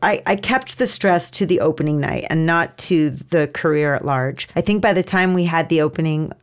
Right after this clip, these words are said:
I'd already had some write-ups about the work, and they were very positive. And so I wasn't afraid anymore of being an actor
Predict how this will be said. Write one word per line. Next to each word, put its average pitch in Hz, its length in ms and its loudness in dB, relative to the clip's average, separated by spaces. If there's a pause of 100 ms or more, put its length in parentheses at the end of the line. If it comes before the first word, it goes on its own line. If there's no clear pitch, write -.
I'd 170 120 2
already 170 240 4
had 160 220 0
some 151 180 -2
write-ups 151 440 0
about 180 260 -2
the 196 60 0
work, 202 480 0
and 175 200 2
they 170 80 2
were 170 160 2
very 156 220 2
positive. 156 760 0 (100)
And 160 160 -2
so 156 640 0 (100)
I 175 120 2
wasn't 180 300 2
afraid 160 440 0
anymore 147 760 0
of 139 180 -2
being 147 200 2
an 143 60 0
actor 135 680 0